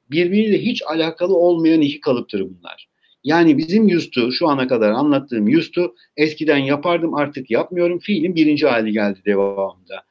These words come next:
Ama used to'nun başında bir be yani to be yani am is are was were gibi bir şey gelirse ne oldu arkadaşlar? Bu defa I am used to. Bu defa an-, anlam kesinlikle geçmişle alakalı değil,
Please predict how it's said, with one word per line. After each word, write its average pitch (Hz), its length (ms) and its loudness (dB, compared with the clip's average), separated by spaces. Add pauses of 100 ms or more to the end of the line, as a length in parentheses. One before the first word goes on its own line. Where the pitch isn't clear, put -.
(320)
Ama 202 160 4
used 208 360 2
to'nun 185 260 2
başında 175 520 0
bir 156 300 2
be 165 60 -4
yani 156 500 2
to 156 160 -2
be 175 60 2
yani 139 400 2 (100)
am 175 100 2
is 156 140 2
are 147 200 0
was 135 280 2
were 156 240 4
gibi 127 240 -2
bir 120 40 -10
şey 113 260 -2
gelirse 139 640 0 (400)
ne 196 80 0
oldu 160 240 2
arkadaşlar? 113 800 -2 (260)
Bu 180 100 -2
defa 156 440 0 (420)
I 175 120 4
am 180 140 -2
used 180 460 -2
to. 107 320 0 (240)
Bu 254 100 0
defa 180 380 2 (100)
an-, 208 360 2
anlam 196 600 0
kesinlikle 214 520 -4
geçmişle 175 500 -2
alakalı 147 520 2
değil, 202 300 2